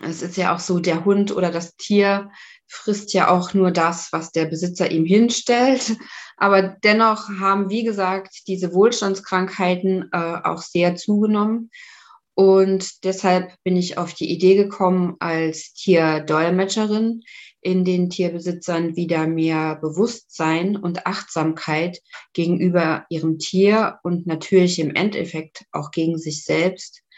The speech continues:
wieder zu wecken und dadurch halt eine harmonische Beziehung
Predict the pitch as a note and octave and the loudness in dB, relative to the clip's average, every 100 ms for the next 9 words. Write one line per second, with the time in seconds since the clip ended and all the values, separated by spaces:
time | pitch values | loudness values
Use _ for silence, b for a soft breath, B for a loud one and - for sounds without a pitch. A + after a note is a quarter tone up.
0 | B B _ F3+ F3 F3 E3 D#3 E3+ A#3 | B B _ 0 2 0 -2 0 0 2
1 | B3 C4+ B B B B - G3 F#3+ F#3+ | 0 -2 B B B B 2 6 6 4
2 | F3+ - F3+ F#3 G3+ G#3 G3+ G3 - F3 | 0 -2 0 2 4 4 2 0 -2 0
3 | F3+ F3 - E3+ E3+ E3 E3+ E3+ E3+ E3+ | 0 0 -4 -4 -4 -6 -6 -4 -4 -4
4 | E3+ - E3 - - - E3 D#3+ D#3 | -4 -4 -6 -8 -8 -2 2 2 0